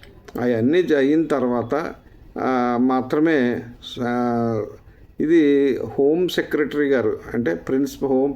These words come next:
ప్రిన్సిపల్ హోమ్ సెక్రటరీ గారి దగ్గరికి వెళ్తుంది ఆఫీస్కి. అక్కడ ఒక కమిటీ ఉంటుంది, పెరోల్ శాంక్షన్ చేసే కమిటీ ఉంటుంది.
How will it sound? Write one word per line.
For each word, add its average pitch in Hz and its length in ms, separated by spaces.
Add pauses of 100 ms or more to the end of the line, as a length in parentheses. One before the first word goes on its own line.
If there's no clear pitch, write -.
ప్రిన్సిపల్ 139 500
హోమ్ 135 300
సెక్రటరీ 120 500
గారి 120 200
దగ్గరికి 117 300
వెళ్తుంది 110 420
ఆఫీస్కి. 113 680 (540)
అక్కడ 185 340
ఒక 135 480
కమిటీ 127 340
ఉంటుంది, 123 420 (160)
పెరోల్ 131 300
శాంక్షన్ 123 480
చేసే 120 200
కమిటీ 107 420
ఉంటుంది. 104 420